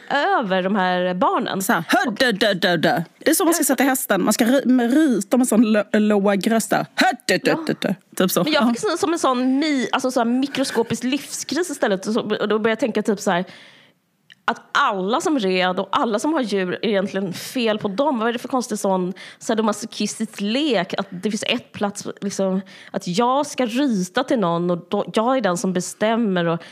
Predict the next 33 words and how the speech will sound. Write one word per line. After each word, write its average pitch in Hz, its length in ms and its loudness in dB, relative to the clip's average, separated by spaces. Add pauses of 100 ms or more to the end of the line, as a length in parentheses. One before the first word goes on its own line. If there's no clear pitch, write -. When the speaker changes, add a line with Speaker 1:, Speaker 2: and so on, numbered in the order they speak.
(120)
Speaker 1:
varför 269 200 -2
ska 349 120 -2
jag 254 320 2
vara 226 260 -2
det? 285 280 0
Eller 208 160 0
så, 254 80 0
varför 262 100 0
ska 262 80 2
Speaker 2:
Ja. 233 40 4
Speaker 1:
jag 226 60 2
hålla 254 100 0
på 247 120 -4
och 233 160 -4 (140)
dra 240 360 2
de 254 80 0
här 214 80 -2
tömmarna? 240 800 0 (600)
Ja, 226 140 2
tills 233 260 -2
jag 226 80 2
bara 220 100 4
kände 202 240 0
mig 190 140 2
helt 185 180 -2
så - 80 -2
här 180 40 -4
snurrig 202 720 0
och 185 60 0
bara 180 180 0
rädd 170 320 0
att 160 80 0
jag, 170 100 -2